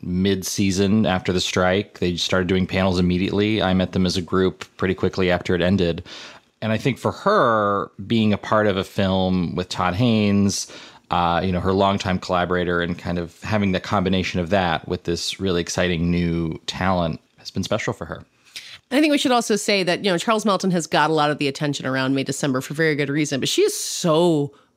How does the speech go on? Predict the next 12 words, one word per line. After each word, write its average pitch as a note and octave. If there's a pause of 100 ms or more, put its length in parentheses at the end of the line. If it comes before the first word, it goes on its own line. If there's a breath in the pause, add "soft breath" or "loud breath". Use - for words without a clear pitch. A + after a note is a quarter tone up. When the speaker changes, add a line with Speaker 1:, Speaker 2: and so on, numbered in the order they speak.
Speaker 2:
great E3
<laughs> -
in C4
this -
movie E3+
in F#3+
such -
a A3+
hard E3
role, D3+
which, F#3+
again, G#3